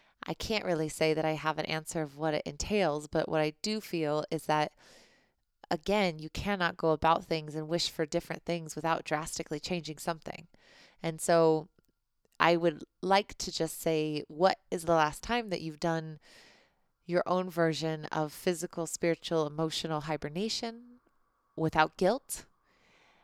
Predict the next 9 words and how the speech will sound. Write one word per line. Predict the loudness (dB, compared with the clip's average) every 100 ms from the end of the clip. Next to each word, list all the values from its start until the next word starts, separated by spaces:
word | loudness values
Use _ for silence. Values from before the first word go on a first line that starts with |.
| _ -2
And | 0
have | 2 2
you | 4 2
allowed | 6 6 6 4
yourself | -2 0 -2
to | -2 -2 -2
reevaluate, | 0 0 0 4 4 4 0 0 0 -2
consistently | -10 -8 -6 -2 -2 -2 -4 -6 -8 -6
reevaluate | -2 0 2 2 0 -2 -4 -6